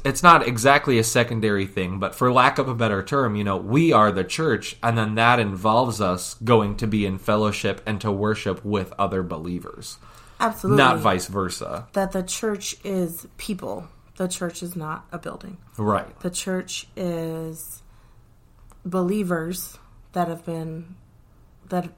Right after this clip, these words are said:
Speaker 2: have been called to follow Christ, not people that have been drawn to a pretty building. The church is, is the people.
Speaker 1: And that's,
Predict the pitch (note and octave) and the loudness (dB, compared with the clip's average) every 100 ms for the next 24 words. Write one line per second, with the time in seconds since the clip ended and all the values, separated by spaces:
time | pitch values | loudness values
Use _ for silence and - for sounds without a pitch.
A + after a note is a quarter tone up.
0 | - E3+ E3+ E3 E3 E3 E3 E3 E3+ D#3 | -12 -10 -6 -8 -6 -8 -8 -6 -4 -4
1 | D3+ E3 D#3 E3 - - - - - F3+ | -6 -6 -6 -8 -16 -20 -20 -20 -6 2
2 | F3+ E3+ - - - G3+ E3+ D#3 D#3 - | 2 2 -2 -10 -6 -4 -4 -6 -8 -6
3 | E3 D#3+ D#3+ D#3 E3 D#3 D3+ D3+ D3+ - | -6 -6 -8 -6 0 0 0 -6 -10 -8
4 | D3+ D3 D3 - - D#3+ D#3+ D3+ - - | -6 -6 -8 -14 -10 -4 -4 -6 -20 -20
5 | - E3 D3+ - C#3+ - - - - - | -6 -6 -4 -4 -4 -6 -12 -16 -20 -20
6 | - - - E3+ - - F3+ F3+ E3 D#3 | -20 -20 -10 -8 -6 -6 -6 -6 -8 -8
7 | D3 - - E3 E3 D#3 D3+ E3 D#3+ D3 | -10 -14 -12 -12 -12 -14 -12 -16 -12 -12
8 | - _ - - - - - - - - | -14 _ -20 -20 -20 -20 -20 -20 -20 -16
9 | - F#2+ F#2 - - | -6 -4 -4 -6 -14